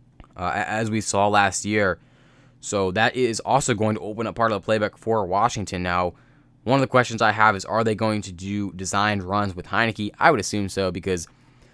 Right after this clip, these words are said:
if they gave Carson Wentz a designed Q B draw against the Bears, which, by the way, what a really bad call. I mean, Carson Wentz cannot run at all. He looked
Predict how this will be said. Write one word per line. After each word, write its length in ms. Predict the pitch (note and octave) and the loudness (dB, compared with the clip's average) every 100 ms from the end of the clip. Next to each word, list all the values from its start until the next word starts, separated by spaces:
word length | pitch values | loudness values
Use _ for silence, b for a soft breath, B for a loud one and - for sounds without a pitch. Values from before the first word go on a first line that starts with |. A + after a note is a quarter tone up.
| b - | b -8
if 100 | G#2 | 2
they 180 | E3+ | 4
gave 220 | E3 D#3+ B2 | 6 4 6
Carson 340 | C#3+ D3 A#2 | 4 4 2
Wentz 220 | C3+ B2+ | 2 2
a 80 | G#2+ | -2
designed 360 | G#2 A#2 A#2 G#2+ | 0 2 2 2
Q 160 | A#2+ | -2
B 140 | A2 G#2 | -2 -2
draw 420 | G2 G#2+ G2+ F#2+ - | 2 6 6 2 -4
against 320 | G#2 A2 - | -4 -4 -4
the 60 | E2+ | 0
Bears, 420 | A2 G2+ E2+ E2 | 2 2 0 -4
which, 300 | F2 E2+ - | -8 -10 -4
by 160 | G#2+ G#2 | 0 0
the 80 | |
way, 360 | F#2 F#2 F2 D#2+ _ _ _ _ | 0 -2 -2 -6 _ _ _ _
what 260 | - G2 A#2 | -8 -2 -2
a 160 | G2+ F2+ | -2 -4
really 340 | E2+ F#2 F#2 | -6 -6 -6
bad 240 | E2+ E2+ | -4 -6
call. 160 | E2+ E2+ | -4 -4
I 40 | |
mean, 180 | E2+ E2+ | -4 -6
Carson 320 | D2+ A#2 A2+ | 0 0 2
Wentz 240 | F2+ F2+ - _ _ | -4 -6 -8 _ _
cannot 520 | - E2+ E2 F2+ F#2+ - | -8 -6 -2 0 0 -2
run 220 | F2 E2+ | -6 -4
at 120 | D#2 | -4
all. 220 | E2 F2 - | -2 -2 -4
He 360 | E2+ G2 G#2+ | -10 -6 -4
looked 440 | G#2+ G2 D#2+ - | -2 -4 -6 -12